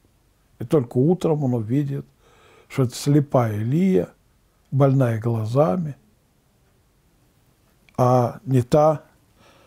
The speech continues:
за которую он сватался. Потому что Бог наказывает людей,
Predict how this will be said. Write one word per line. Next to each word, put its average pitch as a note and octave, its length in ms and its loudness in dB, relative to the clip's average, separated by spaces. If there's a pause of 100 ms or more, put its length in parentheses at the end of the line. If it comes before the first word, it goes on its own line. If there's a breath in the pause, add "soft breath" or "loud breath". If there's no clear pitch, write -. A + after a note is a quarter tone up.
(100 soft breath)
за B2 180 2
которую B2 420 0
он A#2 40 0
сватался. - 680 -8 (1040)
Потому A2+ 260 0
что A2+ 140 -8
Бог D3 500 -2
наказывает A2+ 680 -4
людей, D#3+ 480 0